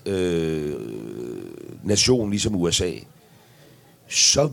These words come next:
ville vi spille en større rolle i verdenssamfundet, end vi gør nu, fordi vi hele tiden ligesom skal cleare vores politik ved konsensus. Og verden ville have det bedre, hvis europæiske værdier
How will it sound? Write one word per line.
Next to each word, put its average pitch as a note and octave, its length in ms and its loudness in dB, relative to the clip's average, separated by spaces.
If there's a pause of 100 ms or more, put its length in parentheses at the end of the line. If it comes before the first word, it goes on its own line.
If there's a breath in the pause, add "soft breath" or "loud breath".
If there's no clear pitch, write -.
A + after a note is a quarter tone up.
ville C3 300 4
vi A2+ 380 0 (380)
spille G#2+ 340 -4
en A#2+ 80 -2
større G2 240 -2
rolle F#2 300 0
i F#2 40 -6
verdenssamfundet, F#2+ 600 -4
end F2+ 80 -8
vi E2 60 -6
gør F#2 180 -4
nu, E2+ 140 -6
fordi F2+ 280 -8
vi F2 100 -8
hele G#2+ 180 -4
tiden G2+ 280 -4
ligesom F#2 200 -10
skal E2+ 220 -12
cleare G#2 220 0
vores F2 180 -4
politik G2 500 -4
ved G#2 80 -6
konsensus. - 760 -8 (1400 loud breath)
Og A2+ 160 0
verden D#3 380 2
ville A#2+ 160 -2
have B2+ 140 0
det C#3+ 140 -6
bedre, G#2+ 520 -2
hvis G#2+ 260 -4
europæiske G#2 580 -4
værdier G#2 460 -4